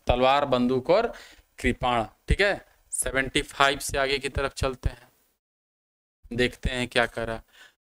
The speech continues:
महाराजा रणजीत सिंह की मिली जुली सेना को क्या कहते थे? महाराजा रणजीत सिंह की जो मिली जुली सेना थी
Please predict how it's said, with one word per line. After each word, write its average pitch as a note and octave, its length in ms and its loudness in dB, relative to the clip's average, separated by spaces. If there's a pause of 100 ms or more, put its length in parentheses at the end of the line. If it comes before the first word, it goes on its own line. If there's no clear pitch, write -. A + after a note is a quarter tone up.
(120)
महाराजा C#3+ 540 4
रणजीत D3+ 480 2
सिंह C#3+ 360 -4
की A#2+ 300 -4
मिली C#3+ 420 2
जुली C#3 380 0
सेना B2+ 400 0
को A2 200 -10
क्या - 680 -4
कहते A2 420 -4
थे? - 160 -8 (680)
महाराजा B2 580 4
रणजीत C3 480 2
सिंह C3 320 -4
की B2 120 -4
जो A#2+ 160 -2
मिली C3+ 340 4
जुली B2+ 300 -2
सेना A#2+ 400 0
थी D3+ 300 -14